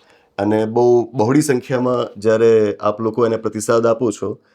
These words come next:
ત્યારે એ જાણીને આનંદ થાય છે કે આ મહેનતને બિરદાવવાવાળા લોકો પણ ત્યાં આગળ મોજૂદ છે. તો બસ આવી વાતોને આપણે પ્રસરાવતા રહીશું,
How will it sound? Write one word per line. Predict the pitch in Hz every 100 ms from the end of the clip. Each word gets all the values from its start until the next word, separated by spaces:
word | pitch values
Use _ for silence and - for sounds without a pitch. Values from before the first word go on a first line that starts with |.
| _ -
ત્યારે | 104 107
એ | 113 113
જાણીને | 110 113 117
આનંદ | 110 131 127 -
થાય | 95 92
છે | 104
કે | 101
આ | 101
મહેનતને | 98 107 110 110
બિરદાવવાવાળા | 104 101 107 104 104
લોકો | 101 98
પણ | 101 120
ત્યાં | 151 98
આગળ | 113
મોજૂદ | 117 92 95 87
છે. | - 98 85 _ _ _ _ - - _ -
તો |
બસ | 139 180
આવી | 147 151
વાતોને | 156 135 151 156
આપણે | 151
પ્રસરાવતા | 127 117 135 135 135
રહીશું, | 120 117 - -